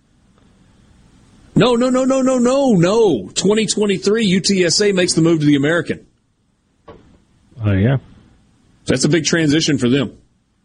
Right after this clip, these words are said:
Speaker 1: One Conference U S A last year with that twelve and two mark and went seven and one. Uh, one Conference U S A West, or the, uh, West Division of Conference U S A as well. So, um, that's what you got. What, um,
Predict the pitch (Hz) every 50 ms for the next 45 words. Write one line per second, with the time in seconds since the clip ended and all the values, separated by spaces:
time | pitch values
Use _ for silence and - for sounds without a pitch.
0 | _ _ _ _ _ _ _ - 120 139 160 156 143 170 165 160 147 147 135 -
1 | 156 147 147 139 135 - 147 135 131 131 135 135 135 127 - 147 135 123 113 123
2 | 123 - - 143 135 131 123 120 117 - - 131 117 120 120 117 110 - 120 110
3 | 113 113 - - - 131 120 110 113 110 104 107 113 117 117 113 113 110 107 104
4 | - - _ _ _ _ - - 101 101 95 - - 117 120 123 120 120 117 113
5 | - 127 120 117 - 117 101 - - 123 113 110 104 - - 117 104 95 92 101
6 | 117 110 98 - - - - - - - - 107 107 98 95 110 107 101 101 104
7 | 101 104 117 120 113 - 117 104 107 113 107 98 95 92 90 - - 120 107 101
8 | - 104 92 - 113 107 98 95 - - 107 101 95 95 - - 104 95 92 92
9 | 92 95 95 92 98 82 - - _ _ _ _ _ - - - _ _ _ _
10 | _ _ _ - - - - 151 143 139 135 135 131 131 123 120 120 120 117 113
11 | 110 107 101 - _ - - 139 196 - 233 233 - - 226 196 - - 139 160
12 | 208 233 240 240 233 226 220 214 208 202 190 170 147 143 151 -